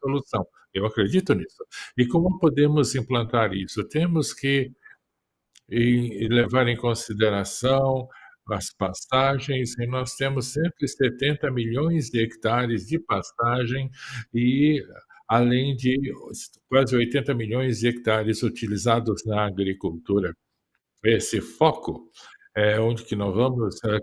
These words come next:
ter que encarar a área de pastagem, eh, principalmente em, em algumas regiões, metade disso está, de uma certa maneira,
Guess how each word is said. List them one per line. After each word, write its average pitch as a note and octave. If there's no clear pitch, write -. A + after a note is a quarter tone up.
ter A2
que -
encarar G#2
a G2+
área G#2+
de G2
pastagem, C#3+
eh, G#2+
principalmente A#2+
em, B2+
em A2+
algumas G#2+
regiões, A2
metade F#2+
disso A#2+
está, G#2+
de G#2
uma G2
certa A2
maneira, G#2+